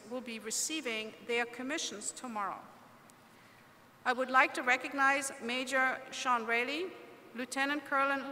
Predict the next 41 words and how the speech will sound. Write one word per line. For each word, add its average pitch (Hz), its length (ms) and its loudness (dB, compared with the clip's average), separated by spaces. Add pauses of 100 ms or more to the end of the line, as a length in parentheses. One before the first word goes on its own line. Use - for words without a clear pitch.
William 262 300 0
McTernan, 262 600 -2 (420)
and 240 160 -4
Captain 262 380 0
Scott - 280 -2 (140)
Curtis, 240 520 0 (340)
who 254 100 -2
are 240 80 0
with 302 180 2
us 285 180 4
on 247 140 2
stage, 220 640 0 (420)
representing 247 600 0
Iowa 247 280 4
State's 226 440 -2 (140)
three 285 300 -2
R 254 200 6
O - 20 0
T 254 220 -6
C 269 260 -4
units 208 520 0 (380)
that 226 120 2
are 214 80 4
part 262 440 4
of 226 120 -6
the 226 60 -4
College 233 520 2
of 220 140 -8
Liberal 226 220 -2
Arts 226 260 2
and 233 80 -6
Sciences. - 760 -2 (880)
We 220 120 0
are 220 60 4
glad 233 460 6 (220)
to 233 80 -6
have 247 200 2
these 226 220 -6
leaders 214 360 -4
here 269 180 -2
tonight 240 560 0